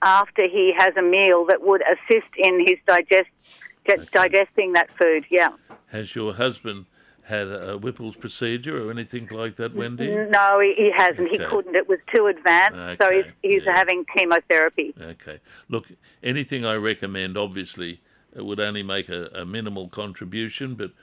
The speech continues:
Speaker 2: hopefully it can help him. But, uh, what I recommend,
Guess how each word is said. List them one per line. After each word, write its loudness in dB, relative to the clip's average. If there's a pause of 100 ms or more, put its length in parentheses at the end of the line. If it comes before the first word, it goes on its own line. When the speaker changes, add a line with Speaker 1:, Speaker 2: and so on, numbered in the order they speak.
(420)
Speaker 2:
hopefully -8
it -18
can -10
help -12
him. -20 (300)
But, -8 (320)
uh, -8
what -4
I -2
recommend, -8